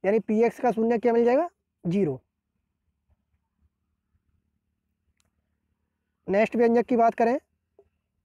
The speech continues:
पी एक्स बराबर दिया है एक्स plus तीन, तो पी एक्स को जब ज़ीरो के बराबर रखेंगे तो X plus तीन क्या हो जाएगा, ज़ीरो के बराबर हो जाएगा।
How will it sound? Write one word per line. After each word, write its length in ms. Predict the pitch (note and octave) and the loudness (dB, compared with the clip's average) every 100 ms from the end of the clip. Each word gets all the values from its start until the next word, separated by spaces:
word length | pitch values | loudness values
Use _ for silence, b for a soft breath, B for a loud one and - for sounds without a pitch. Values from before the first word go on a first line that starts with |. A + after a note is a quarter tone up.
| _ | _
पी 140 | A3+ A#3+ | 2 2
एक्स 180 | A#3 | 2
बराबर 280 | B3+ A#3+ A#3+ | 2 4 4
दिया 220 | A3 A3+ | 4 4
है 160 | A3+ C4+ - _ _ _ _ _ _ _ _ _ _ | 4 2 -4 _ _ _ _ _ _ _ _ _ _
एक्स 220 | G3+ A3 - | 0 0 2
plus 220 | A#3+ A3 | 0 2
तीन, 280 | A#3+ B3 D4+ _ _ _ _ _ _ _ _ _ _ _ _ | 2 0 0 _ _ _ _ _ _ _ _ _ _ _ _
तो 400 | G#3+ G#3+ A3+ B3 - _ | 2 4 2 0 -8 _
पी 140 | A3+ A#3 | -2 0
एक्स 180 | A#3 - | 0 -2
को 120 | B3+ | 0
जब 160 | A#3+ | 2
ज़ीरो 220 | G3+ A#3 B3 | 2 2 2
के 80 | |
बराबर 300 | B3 A3+ A3+ | 2 4 4
रखेंगे 480 | A3 A3 A3 A3 A#3+ - _ _ _ _ _ _ _ _ _ _ _ _ _ _ _ _ _ _ _ _ _ _ _ _ _ - | 2 2 2 2 0 -2 _ _ _ _ _ _ _ _ _ _ _ _ _ _ _ _ _ _ _ _ _ _ _ _ _ 0
तो 160 | B3 - | 0 2
X 200 | A3+ - | 0 0
plus 200 | B3+ B3 | 0 0
तीन 280 | B3+ B3+ B3 | 0 0 2
क्या 120 | B3+ | 2
हो 100 | A#3+ | 4
जाएगा, 200 | B3 D#4+ | 4 2
ज़ीरो 280 | G#3+ A#3 A#3 | 2 2 2
के 60 | |
बराबर 280 | A3 G#3 G3+ | 4 4 4
हो 80 | D#3+ | 2
जाएगा। 240 | D#3 C#3+ | -2 -6